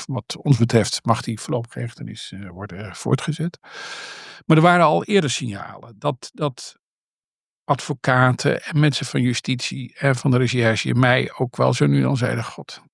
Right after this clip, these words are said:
ehm, wat heb jij voor indruk? Is ze nog wel vrij? Kan ze nog wel vrij opereren?" En, eh, een heel belangrijk, eh,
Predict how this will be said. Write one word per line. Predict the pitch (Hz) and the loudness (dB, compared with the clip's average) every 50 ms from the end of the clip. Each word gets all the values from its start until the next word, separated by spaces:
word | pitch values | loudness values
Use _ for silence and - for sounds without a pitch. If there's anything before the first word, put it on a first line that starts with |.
| _ | _
ehm, | _ - 120 117 117 110 104 117 117 110 _ _ _ _ _ _ _ _ _ _ _ _ _ _ _ _ _ _ _ _ | _ -18 -16 -16 -14 -14 -16 -16 -18 -20 _ _ _ _ _ _ _ _ _ _ _ _ _ _ _ _ _ _ _ _
wat | - 147 139 127 | 0 0 2 4
heb | - 147 147 131 | 4 4 4 6
jij | - 170 160 165 160 151 139 120 90 - | 6 6 6 6 6 4 4 2 0 -6
voor | - - - - - | -8 -6 -4 -4 -2
indruk? | 147 139 123 117 117 113 113 - - - | -2 -2 0 0 0 -2 -4 -6 -6 -4
Is | - 175 - | -2 0 0
ze | - 151 | 2 4
nog | 143 139 113 | 4 4 4
wel | 117 127 | 4 2
vrij? | 117 - - 151 135 120 117 107 | 0 2 2 2 2 2 0 0
Kan | 117 - 139 156 151 | 0 4 4 4 4
ze | 120 143 | 4 2
nog | 135 117 - | 0 0 -2
wel | 123 113 | -4 -6
vrij | - - 107 104 104 - | -6 -6 -6 -6 -8 -10
opereren?" | - 127 120 - 107 104 95 90 87 90 - 107 113 _ _ _ _ | -12 -16 -18 -18 -18 -18 -18 -18 -18 -18 -20 -20 -20 _ _ _ _
En, | - 170 127 117 120 120 113 113 - - - - | -8 -4 0 0 2 2 2 0 -2 -6 -12 -16
eh, | - 127 131 120 107 107 104 101 110 120 - _ _ | -16 -14 -14 -14 -14 -16 -16 -16 -18 -18 -20 _ _
een | - - 120 113 | -6 -2 0 2
heel | 107 127 156 180 175 | 4 6 6 8 8
belangrijk, | 139 139 139 131 127 120 120 113 - - - | 8 6 6 6 6 4 4 2 -2 -6 -10
eh, | 117 113 110 107 110 110 110 120 | -10 -10 -10 -12 -14 -14 -14 -14